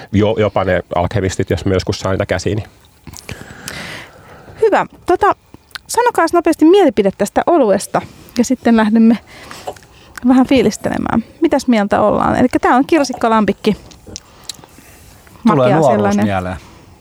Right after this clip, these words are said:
Speaker 3: Siis
Speaker 2: Mm.
Speaker 3: nää on niitä ekoja juttuja, mitä mä oon oluesta ymmärtänyt, että olut voi maistua muutakin kuin siltä pulkkioluelta. Mutta ei tää nykypäivänä, siis tää on liian makeet itelle.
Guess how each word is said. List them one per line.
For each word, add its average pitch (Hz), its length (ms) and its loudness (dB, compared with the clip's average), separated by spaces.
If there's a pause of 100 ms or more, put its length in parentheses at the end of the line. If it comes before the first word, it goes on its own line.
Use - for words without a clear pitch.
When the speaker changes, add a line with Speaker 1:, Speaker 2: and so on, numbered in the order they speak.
(840)
Speaker 3:
Siis - 160 -4
Speaker 2:
Mm. 220 40 0
Speaker 3:
nää 139 100 2
on 123 60 2
niitä 127 220 0
ekoja 120 240 0
juttuja, 120 320 0
mitä 104 160 0
mä 107 40 0
oon 104 120 0
oluesta 107 420 -2 (120)
ymmärtänyt, 95 540 -2
että 101 220 -4
olut 101 260 -4
voi 98 100 -2
maistua 98 380 -4
muutakin 92 460 -6
kuin 98 140 -8
siltä 90 200 -8
pulkkioluelta. 92 840 -4 (760)
Mutta 113 360 -2 (160)
ei 131 160 -2
tää 117 160 -2
nykypäivänä, 104 520 -2
siis 101 80 -8
tää 131 140 -2
on 156 180 -2 (300)
liian 185 200 0
makeet 101 340 -2
itelle. 98 280 -8